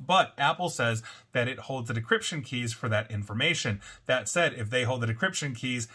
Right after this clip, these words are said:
guess who they can turn the decryption keys over to? China, per a two thousand seventeen law, basically says, if you've got data on foreigners or our citizens,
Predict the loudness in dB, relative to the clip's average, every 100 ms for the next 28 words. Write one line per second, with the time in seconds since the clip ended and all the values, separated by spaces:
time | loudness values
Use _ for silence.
0 | -18 -2 0 0 0 -2 -2 0 2 2
1 | 0 -2 -2 -2 -2 -2 -2 -4 -4 -2
2 | -2 2 2 2 -6 -14 -2 2 2 2
3 | 0 2 2 2 2 2 4 2 2 0
4 | 0 0 4 6 6 4 -2 -2 -4 0
5 | 0 0 -2 -2 0 -2 0 2 2 2
6 | 0 4 4 4 2 0 -2 2 4 6
7 | 4 0 -8 -20 _ 2 4 4 2 2
8 | 2 2